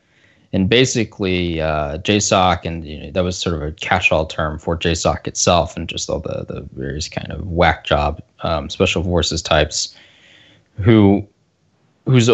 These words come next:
job was framed as just being there in the middle of the night in a black helicopter to kill people like Osama bin Laden and bail.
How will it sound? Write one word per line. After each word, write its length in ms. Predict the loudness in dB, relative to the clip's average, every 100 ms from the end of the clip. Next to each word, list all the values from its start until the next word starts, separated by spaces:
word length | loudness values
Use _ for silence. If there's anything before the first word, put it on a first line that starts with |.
| 2 2
job 460 | 4 4 4 2 0
was 120 | -4
framed 600 | -6 -2 0 0 -2 -4
as 120 | -6
just 320 | -6 -8 -6
being 380 | -2 0 0 2
there 220 | 4 6
in 100 | 4
the 60 | 4
middle 260 | 4 4
of 60 | 4
the 80 | 2
night 320 | 2 4 2
in 60 | 0
a 60 |
black 320 | 2 2 2
helicopter 760 | 0 -2 -2 -2 -4 -4 -6 -4
to 200 | -6 -6
kill 240 | -4 -2
people 440 | -2 -4 -4 -4 -4
like 160 | -4
Osama 360 | -4 -4 -2 -2
bin 140 | -4
Laden 300 | -4 -4 -4
and 200 | -6 -8
bail. 360 | -4 -4 -4 -8